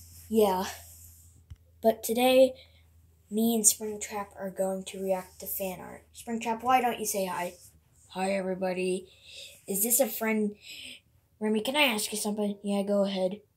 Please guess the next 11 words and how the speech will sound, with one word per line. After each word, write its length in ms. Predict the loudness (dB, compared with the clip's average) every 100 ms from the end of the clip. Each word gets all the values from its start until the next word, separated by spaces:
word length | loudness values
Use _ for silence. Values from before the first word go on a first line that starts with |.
| _
Is 120 | -8 -4
this 160 | -2
a 80 | -4
friend 440 | -4 -6 -4 -4 -2
Kaylee 400 | 0 2 2 0
channel? 580 | 0 0 0 0 -2 -2
Uh, 240 | 2 4 2 -2
no. 360 | -6 -6 -8 -10 -8
Okay, 300 | -6 -6 -8 -10
good. 360 | -4 -4 -4 -10 _ _ _ _ _ _ _ _ _ _ -20 _ _ _ _ _ _ _ _ _ _ _ _ _ _ _ _ -20 _ -8 -6 -4
<laughs> 160 | -4